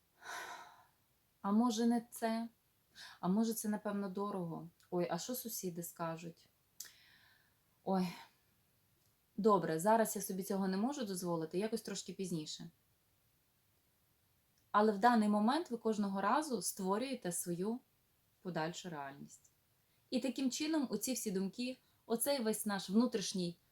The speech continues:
настрой, намір, е, вібрації, я не знаю, на-, називайте як хочете. От ми реально самі собі, віра, да, немає віри, немає знання, що воно вже є.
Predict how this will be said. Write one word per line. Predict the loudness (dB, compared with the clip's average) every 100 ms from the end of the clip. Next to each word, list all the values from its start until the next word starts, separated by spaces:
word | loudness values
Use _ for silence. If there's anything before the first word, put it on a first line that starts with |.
| _ _ _ _ _ _
настрой, | 0 0 0 4 6 6 2 -4 _ _ _ _ _ _ _ 0
намір, | 6 8 6 2 -2 -10 _ _ _ _ _ _ _ _ _ _ _ _ -10
е, | -8 -6 -6 -8 -14 _
вібрації, | 0 2 4 6 6 4 -2 -2 0
я | 2
не | 2
знаю, | 2 4 4 2
на-, | 2
називайте | 2 0 0 0 -2 -2
як | -6 -6
хочете. | -4 -6 -6 -12 -16 -16 _ _ _ _
От | 0 0 0
ми | 2 2 2
реально | 4 6 6 4
самі | 2 2 2 2
собі, | 0 -2 -2 -6 -14 -4
віра, | 4 6 6 4 2
да, | 2 4
немає | 2 2 0 0
віри, | 0 0 0
немає | 0 2 2 2
знання, | 0 2 2 0
що | -2 -6
воно | -6 -6
вже | -8 -10
є. | -10 -12